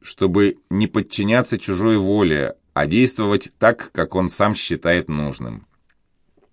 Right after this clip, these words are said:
Политикой он занимался по-своему. Никогда за более чем четыре десятилетия частных встреч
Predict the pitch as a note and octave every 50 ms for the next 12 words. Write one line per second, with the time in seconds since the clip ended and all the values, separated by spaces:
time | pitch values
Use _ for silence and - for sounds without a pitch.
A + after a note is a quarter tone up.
0 | _ _ _ _ _ _ _ _ _ _ _ _ - F2+ C3 C#3 C3 D3+ C#3 -
1 | B2+ B2+ B2 G2 G#2+ G#2+ G#2+ A2 A#2 A#2+ A#2+ - A#2+ - - G2+ G2 - - F#2
2 | F2 F2+ E2+ C#2+ B1+ A#1 A1 G1+ - _ _ _ _ _ _ _ _ _ _ _
3 | _ _ _ _ _ _ _ - - D#2 G2+ B2 C#3 - D3 C#3 B2+ B2+ B2+ B2+
4 | B2 A2+ F2+ E2+ F#2 F2 F2 G#2 G#2+ G#2 G2+ G2 F#2+ F2+ D#2+ - - - G2+ F2+
5 | E2 - - G#2+ F#2 - - A2+ G2 G2+ F2+ E2+ F#2 F2+ - F2+ - - F#2 F#2
6 | G2+ G#2 E2+ - F2+ F2 E2+ E2 D#2+ - - F#2+ F#2+ F#2 - F#2+ F2+ D#2+ - -
7 | - - - - F2+ F#2+ G#2 G2 - -